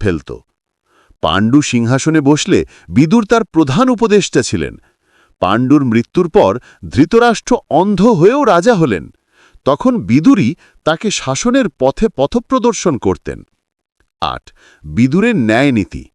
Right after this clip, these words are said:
বিদুর সর্বদা ধর্ম ও ন্যায়ের পক্ষে ছিলেন। কৌরবদের অন্যায় কর্মকাণ্ড দেখে তিনি বারবার ধৃতরাষ্ট্রকে সতর্ক করেছিলেন। তিনি দুর্যোধনকে বোঝাতে চেয়েছিলেন, "পাণ্ডবরা তোমার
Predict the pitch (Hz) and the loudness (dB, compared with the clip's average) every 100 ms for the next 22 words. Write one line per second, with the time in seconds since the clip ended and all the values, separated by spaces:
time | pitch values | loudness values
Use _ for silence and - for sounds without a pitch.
0 | _ _ _ _ _ 73 117 175 254 180 | _ _ _ _ _ -4 -2 2 2 2
1 | - _ - - 131 170 208 226 147 - | -4 _ -14 -2 0 2 0 0 -2 -2
2 | 101 139 185 240 330 _ 208 208 135 139 | 0 2 0 -4 -6 _ 2 2 2 2
3 | 220 - 165 - 104 - 78 65 - _ | 2 0 -2 -4 -8 -6 -8 -10 -16 _
4 | _ _ _ _ - 135 156 208 190 269 | _ _ _ _ 0 4 4 2 0 -2
5 | 277 - 123 143 180 226 202 202 214 208 | -2 -2 -2 0 0 0 0 0 -2 -2
6 | 226 220 165 151 - 85 - _ _ - | 0 0 0 0 0 -4 -4 _ _ -2
7 | 165 196 107 120 196 170 160 226 131 135 | 0 0 0 0 -2 0 -2 -2 -2 -2
8 | 156 208 190 - 214 254 - 240 262 262 | 0 0 -2 -4 -4 -4 -6 -4 -4 -2
9 | 233 170 117 - 92 69 - _ _ _ | 0 2 0 -2 -4 -6 -10 _ _ _
10 | _ _ _ 135 175 123 123 107 147 139 | _ _ _ 2 2 2 0 2 2 2
11 | 196 196 190 85 92 120 175 247 233 180 | 0 0 -2 0 0 0 0 -2 0 0
12 | - 98 69 - _ _ _ _ _ 73 | 0 -4 -4 -10 _ _ _ _ _ -4
13 | 87 113 143 147 175 - 113 123 | -2 0 0 2 -2 -2 0 0